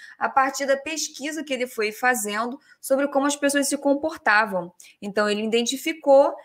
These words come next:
que as, nós temos a tendência de ter quatro perfis de comportamento. E tem alguns comportamentos que se identificam com um perfil específico.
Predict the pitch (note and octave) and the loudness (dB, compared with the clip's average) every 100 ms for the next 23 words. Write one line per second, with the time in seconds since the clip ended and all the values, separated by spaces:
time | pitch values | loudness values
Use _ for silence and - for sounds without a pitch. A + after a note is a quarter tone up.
0 | _ - C4 B3 C4 C4+ E4 - C4+ C4 | _ 2 2 4 6 6 4 -2 -2 0
1 | B3 C#4 A#3+ A3+ A#3+ C4+ B3+ B3 C4 - | 0 0 0 -4 -4 -6 -8 -6 -6 0
2 | C4+ C4+ C#4+ C#4+ D#4 F4 - _ - C#4+ | 4 6 4 -2 -10 -10 -14 _ 0 0
3 | - B3 B3+ B3+ C4 C4 B3+ C4+ C#4 F#3+ | 0 -2 -2 -2 -2 0 2 2 0 0
4 | F3+ F3 - - - - C#4+ C#4 C4 D4 | -4 -8 -20 -20 -10 -8 0 4 6 4
5 | A#3+ A#3+ C4 D#4 - - _ _ - A#3+ | 4 4 4 2 -4 -8 _ _ -8 -4
6 | A3 A3+ C4+ B3+ A3 B3 D4+ - - E4+ | -2 0 4 4 4 2 2 -4 -6 -6
7 | - - - - B3 A#3+ A3+ G#3+ G#3+ B3+ | -8 -20 -8 -2 0 2 2 0 2 2
8 | B3+ D4 D4 C#4 D4 D#4 D#4 D#4 D4+ D#4 | 2 0 0 0 0 -2 -4 -4 -4 0
9 | C#4+ C#4 C4 - E4+ E4+ E3 E3 - | 0 0 -4 -2 2 2 0 -4 -10